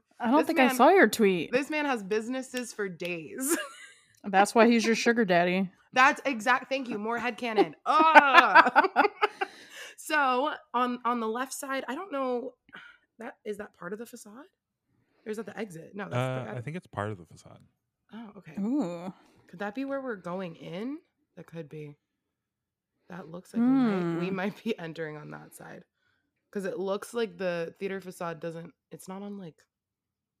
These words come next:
Speaker 2: I don't know, it looks like it's on, like, rocks <laughs> to
Speaker 1: It's, like,
Speaker 2: me.
Speaker 1: there for show. Yeah,
Speaker 2: Yeah,
Speaker 1: maybe.
Speaker 2: it looks like we're going, but there's a sign that says A L Kane and Co.
Speaker 1: Mm-hmm.
Speaker 2: Albert Kane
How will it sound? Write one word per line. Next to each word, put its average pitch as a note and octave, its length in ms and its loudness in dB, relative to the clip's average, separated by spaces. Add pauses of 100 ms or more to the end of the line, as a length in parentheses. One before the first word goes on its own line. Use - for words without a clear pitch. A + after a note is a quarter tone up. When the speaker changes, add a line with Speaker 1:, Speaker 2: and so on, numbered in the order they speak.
(420)
Speaker 2:
I F3 40 -14
don't F3 80 -10
know, F3+ 120 -10
it F3 60 -14
looks E3+ 140 -16
like F#3 120 -18
it's F3 120 -20
on, E3+ 100 -16
like, D#3+ 160 -16
rocks D3+ 420 -12
<laughs> - 300 -14
to - 60 -8
Speaker 1:
It's, G#3+ 100 -2
like, G#3+ 120 2
Speaker 2:
me. G#3 40 -6
Speaker 1:
there F#3 180 2
for F#3 180 -2
show. F#3 460 2
Yeah, F#3+ 340 4
Speaker 2:
Yeah, G#3+ 420 4
Speaker 1:
maybe. - 120 -8 (180)
Speaker 2:
it - 40 2
looks A#3+ 220 -4
like C#4 100 -8
we're B3 120 -8
going, A3 300 -6
but F#3+ 240 -8
there's G#3 200 -4
a G3 60 -10
sign G3+ 260 -8
that F#3+ 100 -12
says F3 240 -10 (100)
A G#3 420 -6
L G3 440 -6
Kane F#3 600 -10 (580)
and F3+ 220 -8
Co. D3+ 500 -12 (1300)
Speaker 1:
Mm-hmm. F#3 320 -8 (200)
Speaker 2:
Albert - 560 -20 (480)
Kane C#4+ 1400 -2